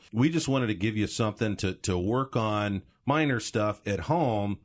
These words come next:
to avoid confusion, because when you're panicking, that's not the time to try to invent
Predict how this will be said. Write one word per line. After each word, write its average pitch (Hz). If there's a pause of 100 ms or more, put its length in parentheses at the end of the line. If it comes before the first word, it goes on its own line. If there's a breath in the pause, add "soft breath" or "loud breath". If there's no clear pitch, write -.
to 104
avoid 131
confusion, 107
because 104
when 120
you're 110
panicking, 170
that's -
not 135
the 113
time 123
to 104
try 110
to 104
invent 98